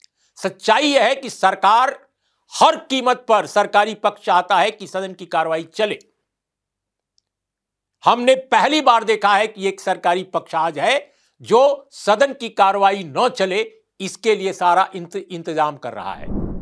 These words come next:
माफी मांगे विपक्ष का कोई सदस्य, इसके लिए जोरदार ढंग से अभियान मंत्री चला रहे हैं,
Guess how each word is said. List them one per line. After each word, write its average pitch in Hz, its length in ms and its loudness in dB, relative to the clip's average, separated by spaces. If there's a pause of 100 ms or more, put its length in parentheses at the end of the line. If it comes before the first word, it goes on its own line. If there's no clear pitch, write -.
(280)
माफी 262 500 2
मांगे 262 720 2
विपक्ष 185 500 -2
का 226 180 2
कोई 220 260 -4
सदस्य, 226 640 -2 (420)
इसके 294 440 0
लिए 247 280 0
जोरदार 233 800 2
ढंग 208 240 -2
से 226 160 0
अभियान 214 420 2
मंत्री 208 460 -8
चला 226 300 2
रहे 220 220 -2
हैं, 220 260 -10